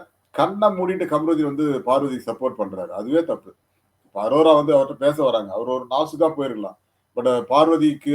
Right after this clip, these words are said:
ஆதரவா பேசுனதுனால கமருதீனை வந்து அவங்க வேற மாதிரி பார்ப்பாங்க அரோராவுக்கு. So, அந்த மாதிரி விஷயங்கள்ல பெரிய தவறுகள் செய்து கொண்டிருக்கிறார் கமருதீன்.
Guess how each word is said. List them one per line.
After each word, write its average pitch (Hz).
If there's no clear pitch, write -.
ஆதரவா 147
பேசுனதுனால 139
கமருதீனை 143
வந்து 131
அவங்க 127
வேற 147
மாதிரி 156
பார்ப்பாங்க 113
அரோராவுக்கு. 107
So, -
அந்த 123
மாதிரி 147
விஷயங்கள்ல 143
பெரிய 180
தவறுகள் 147
செய்து 127
கொண்டிருக்கிறார் 120
கமருதீன். 104